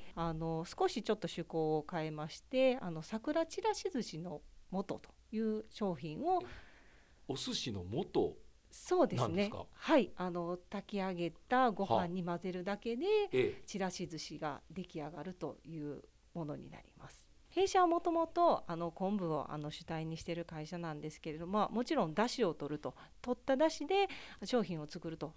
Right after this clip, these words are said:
Speaker 1: いうところもございまして、
Speaker 2: はい。
Speaker 1: まあ、桜ちらし寿司の素に関しましては、桜の花が入っておりますので、ほんのりとした。
Speaker 2: 花が入ってるんですか？
Speaker 1: はい。
Speaker 2: ええ。
Speaker 1: 実は桜の花が、はい。
Speaker 2: あの、塩漬けみたいな花ですか？
Speaker 1: あ、そうですね。
Speaker 2: うん。
Speaker 1: はい。そちらの方が入っておりますので、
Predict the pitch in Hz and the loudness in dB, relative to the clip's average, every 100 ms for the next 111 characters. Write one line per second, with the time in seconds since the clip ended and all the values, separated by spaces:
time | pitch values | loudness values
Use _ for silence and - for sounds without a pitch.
0 | - 208 196 190 196 185 175 175 - 156 | 0 2 2 2 2 4 4 2 0 -2
1 | 160 165 170 175 - - 320 302 - - | 0 0 -2 -4 -6 -2 0 0 -2 -14
2 | - 233 254 - 269 277 285 294 294 330 | -8 -2 -2 0 0 0 2 0 0 -4
3 | 262 214 196 196 214 190 180 226 233 226 | -2 -2 -2 -2 -2 -4 -2 -2 -4 -2
4 | 240 262 - 233 240 339 311 - - - | 0 0 -2 -4 4 4 4 -2 -12 -14
5 | - 277 381 392 349 381 392 285 165 - | -6 2 4 6 4 4 6 6 6 0
6 | - - 165 185 - - - - 160 156 | -14 -8 2 2 2 -12 -10 -2 -2 -2
7 | 170 165 175 196 208 165 160 180 170 165 | -2 0 0 0 -2 -2 2 4 4 0
8 | 175 180 240 285 - 214 262 277 311 254 | -2 2 2 2 2 2 4 6 6 6
9 | 113 110 127 120 107 - - - - 269 | 2 0 2 2 0 -8 -10 -8 2 6
10 | 262 - - - - 143 175 170 247 247 | 6 4 -6 -4 -2 -2 -2 -2 -6 -4
11 | 240 226 220 202 202 160 139 - - 185 | -2 0 0 -2 -2 -2 -4 -8 -8 0
12 | 175 - 127 117 - 147 131 - 123 110 | 0 0 -8 -6 -2 0 0 0 -2 -2
13 | 101 90 320 190 - - 370 285 196 - | -8 4 4 4 -8 2 6 6 4 0
14 | 180 226 226 - 262 208 208 180 202 202 | 4 6 4 6 8 8 2 -2 0 2
15 | 214 262 226 190 185 175 - 185 190 214 | 4 4 4 4 2 0 0 0 2 2
16 | 220 202 175 208 240 226 | 2 0 2 8 8 8